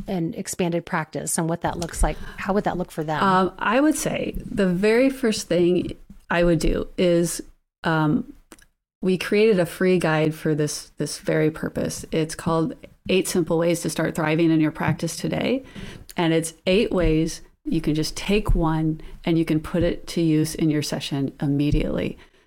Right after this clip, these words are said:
Speaker 2: So, um, these are all gonna be little things that start to address the way you think.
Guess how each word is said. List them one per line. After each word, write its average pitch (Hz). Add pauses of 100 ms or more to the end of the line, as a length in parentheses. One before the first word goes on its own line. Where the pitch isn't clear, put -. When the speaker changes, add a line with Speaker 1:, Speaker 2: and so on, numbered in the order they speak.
(120)
Speaker 2:
So, 156 (100)
um, 156
these 196
are 196
all 202
gonna 269
be 202
little 190
things 196 (120)
that 185
start -
to 214 (340)
address 165
the 190
way 170
you 160
think. -